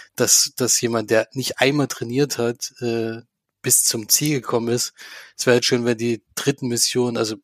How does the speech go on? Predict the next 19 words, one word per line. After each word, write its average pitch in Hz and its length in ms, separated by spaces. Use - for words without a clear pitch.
da 110 100
gibt's - 360
richtig - 340
schwere, 104 380
wo 104 120
man 101 140
dafür 107 280
trainieren 104 480
muss. 127 240
Das 107 200
ist - 60
nicht - 220
die 117 60
Frage, 110 400
sondern 113 320
es - 180
wurde 110 180
halt 113 160
immer 117 280